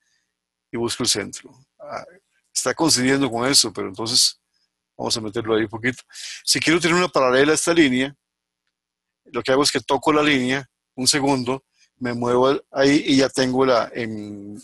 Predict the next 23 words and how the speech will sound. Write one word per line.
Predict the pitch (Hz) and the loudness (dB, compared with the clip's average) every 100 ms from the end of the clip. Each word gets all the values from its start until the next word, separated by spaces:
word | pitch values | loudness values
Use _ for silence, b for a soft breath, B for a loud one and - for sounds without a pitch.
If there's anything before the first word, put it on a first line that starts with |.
| - | -18
en, | 107 123 | -14 -6
en | 117 110 107 | -6 -6 -10
color | 113 107 123 127 117 - _ _ _ _ | -8 0 2 2 -2 -8 _ _ _ _
lila, | 131 143 131 143 | 0 2 2 0
tengo | 131 120 120 131 | 0 -2 0 2
la | 117 101 - - | 2 0 -4 -4
paralela, | 127 143 135 139 151 b b - | 0 2 2 2 -2 b b -8
sostengo | - 127 127 120 123 | -4 -2 -2 -2 -2
con | 139 | -2
Shift | - 156 151 - | 2 0 0 -6
y | 117 | -8
aquí | 113 123 120 | -6 -4 -2
va | 110 | -2
para | - 104 | -2 -4
adentro. | 95 95 - - _ _ _ _ _ _ _ _ _ _ | -4 -8 -12 -12 _ _ _ _ _ _ _ _ _ _
Hagamos | 120 117 127 | -8 -4 0
lo | 131 | 0
que | 113 | 0
sea | 127 | -2
tangencial | 117 127 107 107 120 | -2 -4 -4 -2 0
a | |
este | 120 - | 0 2
otro. | 127 127 156 | 0 0 -8